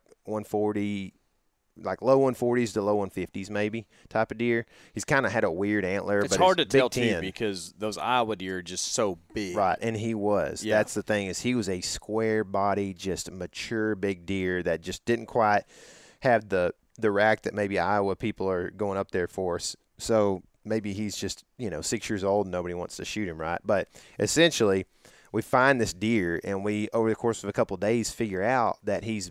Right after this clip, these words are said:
Speaker 1: he's bedding in this drainage that's, like, topping out in the middle of a gigantic property. So it's actually kinda hard to get to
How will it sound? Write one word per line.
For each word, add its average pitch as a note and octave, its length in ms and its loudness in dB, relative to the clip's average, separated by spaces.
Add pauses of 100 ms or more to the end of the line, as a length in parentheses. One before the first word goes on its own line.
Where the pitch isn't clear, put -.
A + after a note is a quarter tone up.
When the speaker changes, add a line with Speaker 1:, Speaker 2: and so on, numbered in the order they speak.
(120)
Speaker 1:
he's A#2 300 -4
bedding G#2+ 400 2
in F#2 80 -8
this F2+ 180 -6
drainage F2+ 680 -4
that's, F2 260 -2
like, E2+ 320 0 (800)
topping B2+ 400 2
out G2 480 2 (140)
in A2 140 -2
the G#2 60 -4
middle A2+ 420 4
of G2 100 2
a G2 40 -4
gigantic G2+ 640 -2
property. E2+ 640 0
So F#2 460 0 (360)
it's G#2 160 -4
actually A#2 300 2
kinda G#2+ 200 -2
hard A2 240 2
to E2+ 60 -8
get F#2+ 300 -4
to E2+ 280 -4